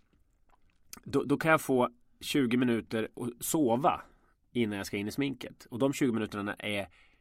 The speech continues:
guld värd. Sen är det sminket och sen strax efter nio, då,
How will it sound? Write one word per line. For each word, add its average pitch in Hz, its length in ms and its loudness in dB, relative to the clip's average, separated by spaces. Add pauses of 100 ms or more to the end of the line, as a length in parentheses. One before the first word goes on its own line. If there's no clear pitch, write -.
(140)
guld 120 480 4
värd. - 320 -12 (800)
Sen 147 200 2
är 160 60 4
det 160 60 0
sminket 143 480 2
och - 100 -4
sen 156 260 -2 (180)
strax - 320 -2
efter - 180 -2
nio, 147 320 0
då, 143 180 4